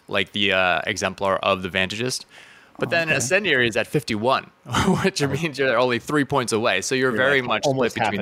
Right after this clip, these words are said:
Speaker 3: half and
Speaker 1: these
Speaker 3: half
Speaker 1: two.
Speaker 3: in
Speaker 1: Yeah.
Speaker 3: both of those houses.
Speaker 2: Interesting.
Speaker 3: That's interesting. Yeah, Ascendiary is the house that I'm in as well, and it does, I think, I think it plays into kind of, like, the way that we process content. And it's funny 'cause as you were talking about how you're kind of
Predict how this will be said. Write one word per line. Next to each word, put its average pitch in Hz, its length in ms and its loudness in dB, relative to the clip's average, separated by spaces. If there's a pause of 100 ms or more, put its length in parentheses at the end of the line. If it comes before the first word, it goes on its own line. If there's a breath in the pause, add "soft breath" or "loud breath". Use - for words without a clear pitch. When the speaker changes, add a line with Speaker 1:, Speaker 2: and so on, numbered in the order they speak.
(100)
Speaker 3:
half 98 120 -6
and - 0 -
Speaker 1:
these 90 120 -6
Speaker 3:
half 85 120 -16 (180)
Speaker 1:
two. - 60 -12
Speaker 3:
in 98 40 -10
Speaker 1:
Yeah. 90 100 0
Speaker 3:
both 82 100 2
of 87 60 -12
those 90 180 -4
houses. 90 360 -4 (540 loud breath)
Speaker 2:
Interesting. 127 340 -2
Speaker 3:
That's 113 120 2
interesting. 120 400 -2
Yeah, 104 240 2
Ascendiary 156 400 0
is 135 60 0
the 127 60 -2
house 120 180 0
that 113 120 4
I'm 110 140 2
in 104 300 -2
as 101 160 -2
well, 101 240 2
and 98 200 -6
it 123 360 -6
does, 165 360 0
I 139 140 2
think, 127 500 -4 (440 loud breath)
I 120 60 0
think 185 200 0
it 202 120 0
plays 143 320 0
into 104 720 0 (360)
kind 120 180 0
of, 104 80 -2
like, 107 140 2
the 113 80 0
way 101 220 2
that 101 100 0
we 95 140 -4
process 101 640 -2
content. 131 480 0 (260 loud breath)
And 143 300 2
it's 165 160 -4
funny 160 340 0
'cause 139 220 -4
as 180 260 -2
you 196 80 0
were 156 160 2
talking 131 240 -2
about 117 200 2
how 117 60 2
you're 113 160 0
kind 120 220 -2
of 110 100 -4